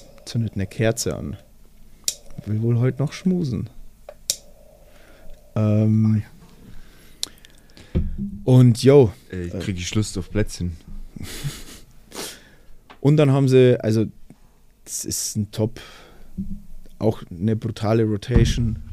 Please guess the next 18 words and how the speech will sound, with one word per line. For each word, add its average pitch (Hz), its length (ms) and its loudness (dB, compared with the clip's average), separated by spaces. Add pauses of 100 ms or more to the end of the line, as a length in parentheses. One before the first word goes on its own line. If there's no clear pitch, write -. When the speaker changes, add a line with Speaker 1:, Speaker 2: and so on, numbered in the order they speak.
(100)
Speaker 1:
Verlander, 113 560 0 (100)
Scherzer, 117 560 -2 (840)
Senga. 123 720 4
Dann 110 160 0
haben 117 120 2
sie 123 120 0
noch 117 240 -2
Jose 127 260 0
Quintana 131 760 -2 (600)
gesigned, 127 680 4 (220)
der - 160 -4
auch, 120 300 -4 (1400)
wäre 123 220 4
wahrscheinlich 127 460 2
in 123 120 0
vielen 139 320 0
anderen 131 480 2
Organisationen 123 1120 0